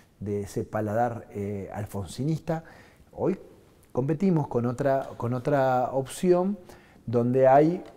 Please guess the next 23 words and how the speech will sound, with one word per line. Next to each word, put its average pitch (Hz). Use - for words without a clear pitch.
perotistas, 139
kirchneristas, 143
eh, 107
sectores 120
del 107
peronismo 117
federal. 139
Eh, 104
bueno, 160
lo 120
que, 113
lo 113
que 120
digo 170
simplemente 185
es 165
que 127
es -
una 123
nueva 165
oportunidad 143
electoral, 147
esto, 120